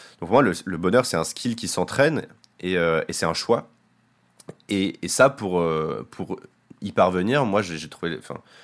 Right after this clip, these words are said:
j'ai l'impression que ça passe par, euh, être plus en paix, en fait. Parce que tu peux te lever un matin et dire, « Comment est-ce que je peux être plus paisible ? » tu vois.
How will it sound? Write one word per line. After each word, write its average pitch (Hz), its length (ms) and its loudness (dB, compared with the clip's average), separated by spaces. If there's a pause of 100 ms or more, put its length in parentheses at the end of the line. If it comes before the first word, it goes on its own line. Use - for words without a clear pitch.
(240)
j'ai - 120 -6
l'impression - 260 0
que 131 60 -2
ça 101 80 -2
passe - 180 2
par, 82 280 2
euh, 76 220 -2 (140)
être - 220 -2
plus - 260 -8
en 92 100 2
paix, 104 200 -2
en 78 100 -2
fait. - 280 -12
Parce 87 160 -2
que 92 80 -8
tu - 100 -8
peux 156 140 0
te 139 80 2
lever 110 100 6
un 104 80 8
matin 135 280 4
et 117 60 2
dire, « 95 280 -2
Comment 110 220 0
est-ce 113 100 -6
que - 60 -4
je - 80 -10
peux 107 80 -2
être 92 100 -6
plus 95 160 -8
paisible ? » 90 440 -4
tu - 80 -20
vois. - 140 -16